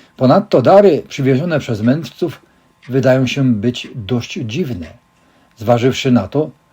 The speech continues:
że król jest jeszcze małym dzieckiem. Złoto, kadzidło i mirra to przecież nie zabawki. Jak zauważył święty Leon Wielki,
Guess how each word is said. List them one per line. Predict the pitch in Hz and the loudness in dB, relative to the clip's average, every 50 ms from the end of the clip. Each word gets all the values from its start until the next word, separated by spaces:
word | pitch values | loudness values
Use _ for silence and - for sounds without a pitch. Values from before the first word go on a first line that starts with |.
| _ _ - - _ - | _ _ -20 -20 _ -12
że | 160 104 98 131 127 123 135 - - | -10 -4 0 2 2 2 2 -2 -4
król | - - 135 139 143 | -2 0 2 2 2
jest | 131 110 107 117 123 - - - | 2 0 -2 -2 -4 -6 -8 -8
jeszcze | 120 123 113 113 - - - 127 123 135 - - _ _ - - _ _ _ _ 107 | -6 -6 -4 -4 -6 -6 -6 -6 -6 -6 -8 -12 _ _ -20 -20 _ _ _ _ -10
małym | 101 95 95 104 113 127 | -10 -8 -6 -4 -2 -2
dzieckiem. | 143 170 143 - - - - - - _ _ _ _ _ _ _ _ _ _ _ _ _ _ _ _ _ _ - - 131 | 0 0 -2 -4 -8 -16 -18 -20 -20 _ _ _ _ _ _ _ _ _ _ _ _ _ _ _ _ _ _ -14 -10 -8
Złoto, | 117 98 117 117 113 107 101 101 - 123 135 113 - _ _ _ _ _ _ _ - | -6 -4 -2 0 0 0 -2 -2 -2 -2 -2 -2 -4 _ _ _ _ _ _ _ -2
kadzidło | - 113 110 90 104 127 127 117 120 113 127 151 156 143 - _ - | 0 0 0 0 -2 -2 -2 -2 0 0 0 0 0 -2 -8 _ -10
i | - 117 104 98 | -8 -6 -4 -2
mirra | 101 113 113 107 90 95 110 120 139 139 - _ _ _ - | 0 0 0 0 0 -2 -2 -2 -2 -4 -8 _ _ _ -12
to | - 123 | -12 -10
przecież | - - 110 98 107 101 | -10 -10 -12 -12 -10 -10
nie | 104 101 92 | -8 -8 -6
zabawki. | 113 120 151 165 143 - - - - - _ _ _ _ _ _ _ _ _ _ _ _ _ _ _ _ _ _ _ - _ - | -4 -2 0 0 0 -2 -6 -18 -20 -20 _ _ _ _ _ _ _ _ _ _ _ _ _ _ _ _ _ _ _ -14 _ 0
Jak | 127 131 104 | 0 2 4
zauważył | 151 147 147 175 208 214 202 226 180 | 6 6 8 8 6 6 6 2 0
święty | - - 175 160 127 160 | 0 -2 -4 -2 0 0
Leon | 156 156 156 143 127 | 2 2 4 4 4
Wielki, | 110 147 180 185 185 - 170 151 123 - | 4 4 2 0 0 0 0 -2 -2 -4